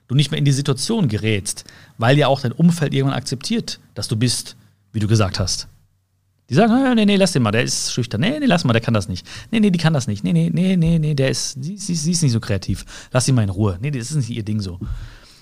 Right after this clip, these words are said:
Ne? Und dann lebt es sich da so leicht drin. Aber wie gesagt, es gibt wirklich Momente, stell dir mal vor, ich, also ich, wenn ich jetzt echt schüchtern geblieben wäre oder nicht kreativ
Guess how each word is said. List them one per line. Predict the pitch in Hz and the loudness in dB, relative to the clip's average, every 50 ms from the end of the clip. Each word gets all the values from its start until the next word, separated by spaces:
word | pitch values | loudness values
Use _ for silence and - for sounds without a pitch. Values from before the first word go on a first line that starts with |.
| _ _ _ - | _ _ _ -2
Ne? | 123 147 233 - - - - _ _ _ _ _ _ _ _ _ _ _ _ _ _ _ _ _ _ _ _ _ _ _ _ _ _ _ _ _ _ _ _ _ - | 0 2 2 2 0 -8 -20 _ _ _ _ _ _ _ _ _ _ _ _ _ _ _ _ _ _ _ _ _ _ _ _ _ _ _ _ _ _ _ _ _ -12
Und | - 90 95 | -8 -6 -6
dann | 98 | -4
lebt | 104 113 143 170 170 | 0 0 0 2 2
es | 147 - | 0 -2
sich | - - | -2 -4
da | - 104 90 | -4 -6 -6
so | 92 95 | -6 -6
leicht | 92 101 113 117 117 - - | -6 -6 -6 -8 -8 -10 -8
drin. | - 127 - | -6 -6 -4
Aber | 139 143 151 143 | -2 -2 -2 -2
wie | 160 165 | -2 -2
gesagt, | 170 165 185 180 160 | -2 -2 -4 -6 -8
es | 139 - | -10 -12
gibt | - - - - | -14 -14 -12 -8
wirklich | - - - - - | -6 -4 -4 0 2
Momente, | 135 127 120 127 147 175 170 175 175 | 2 4 6 6 6 4 4 2 0
stell | - - 135 | 0 2 2
dir | 139 | 2
mal | 139 139 | 2 0
vor, | - 147 156 - | 0 -2 -2 -2
ich, | - - - - - - | -4 -6 -8 -10 -12 -8
also | - 117 117 - - | -6 -6 -6 -4 -2
ich, | 214 202 - - - - - - - _ _ _ _ _ _ _ _ _ _ _ _ _ _ | 0 0 0 0 -4 -8 -12 -20 -20 _ _ _ _ _ _ _ _ _ _ _ _ _ _
wenn | - - - | -12 -8 -6
ich | - - | -4 -4
jetzt | 156 - - | -4 -4 -4
echt | - 170 - - - | -6 -6 -6 -4 -2
schüchtern | - - 180 170 - - 147 139 | -2 -2 -2 -2 -2 0 0 2
geblieben | 135 123 123 127 123 123 120 | 2 2 0 -2 -2 0 0
wäre | 120 120 120 117 | 2 2 2 0
oder | 107 101 | 0 0
nicht | 123 156 - - | 0 -2 -2 -4
kreativ | - 139 127 117 - - 147 139 135 - | -6 -6 -6 -6 -6 -4 -6 -6 -6 -8